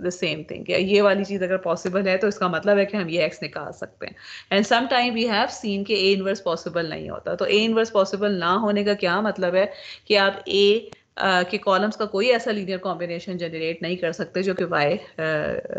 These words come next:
जो है वो हमें, अ, दे रहा हो। तो that is actually something, अ, again हम बार बार रिविजिट करेंगे, अगर थोड़ा बहुत अगर कन्फ्यूजन भी है तो, अ, we will actually understand it later on। अ, अच्छा, अब ये तो हमने डिफाइन कर दिया, अ,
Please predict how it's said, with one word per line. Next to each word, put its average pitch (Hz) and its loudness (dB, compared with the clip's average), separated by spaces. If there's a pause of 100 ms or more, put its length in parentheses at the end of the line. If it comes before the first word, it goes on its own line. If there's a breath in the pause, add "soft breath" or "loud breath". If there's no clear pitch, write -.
(140)
जो 170 2
है 170 4
वो 160 2
हमें, 190 -2
अ, 160 0
दे 175 6
रहा 165 0
हो। - -6
तो 180 2
that 180 2
is 220 6
actually 190 0
something, 180 -4
अ, - 0
again 247 6
हम 254 2
बार 208 6
बार 208 4
रिविजिट 196 0
करेंगे, 180 -2
अगर 180 0
थोड़ा 175 -4
बहुत 175 -2
अगर 175 -4
कन्फ्यूजन 170 -4
भी 175 -2
है 165 2
तो, 233 -2 (400 loud breath)
अ, - 0
we 180 6
will 190 6
actually 175 -4
understand 165 -2
it - -12
later - -4
on। - -10 (500 loud breath)
अ, 208 6
अच्छा, 240 0
अब 254 -2
ये 302 -2
तो 339 -2
हमने 302 0
डिफाइन 247 -2
कर 247 0
दिया, 247 0
अ, 175 -4